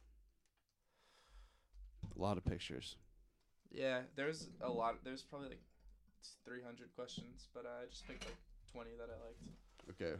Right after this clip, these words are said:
Speaker 1: got that one done. Got that one. Got that one. Got that one.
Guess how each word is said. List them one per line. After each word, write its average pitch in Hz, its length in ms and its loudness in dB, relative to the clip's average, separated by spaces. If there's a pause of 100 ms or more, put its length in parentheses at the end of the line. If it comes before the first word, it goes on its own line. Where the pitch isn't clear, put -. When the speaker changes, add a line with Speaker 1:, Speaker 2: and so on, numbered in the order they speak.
(160)
Speaker 1:
got 101 200 12
that 80 140 10
one 60 140 6
done. 62 240 2 (1700)
Got - 200 0
that 69 180 4
one. 58 180 2 (2250)
Got 87 200 8
that 69 200 4
one. 57 180 2 (1700)
Got 71 200 0
that 85 200 6
one. 64 160 2